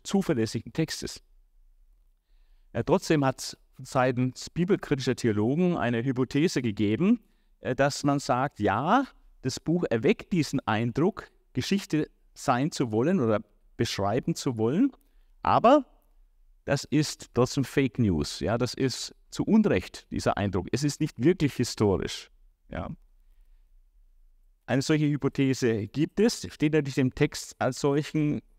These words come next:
völlig entgegen und, ähm, hat praktisch eine, das Prinzip des Misstrauens gegen einen biblischen Text praktisch zum, äh, Auslegungsprinzip erhoben. Ja. Aber zu solch einer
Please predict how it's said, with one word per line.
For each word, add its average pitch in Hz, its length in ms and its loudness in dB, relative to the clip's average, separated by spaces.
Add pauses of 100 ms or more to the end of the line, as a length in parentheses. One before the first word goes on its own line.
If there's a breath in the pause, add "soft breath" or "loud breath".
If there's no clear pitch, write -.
völlig 135 300 0
entgegen 135 600 2 (560)
und, 147 420 2
ähm, 143 560 0
hat - 200 -4
praktisch 160 340 0
eine, 127 400 -2 (300)
das - 160 -4
Prinzip 143 400 0
des - 240 -2
Misstrauens 113 960 0
gegen 113 220 0
einen 117 180 -2
biblischen - 360 0
Text - 420 -4
praktisch 120 340 -2
zum, 117 360 -2 (440)
äh, 110 200 -4
Auslegungsprinzip 135 960 0
erhoben. 95 640 0
Ja. 98 280 -6 (380)
Aber 120 160 0
zu 147 300 -2
solch 165 260 0
einer 139 260 0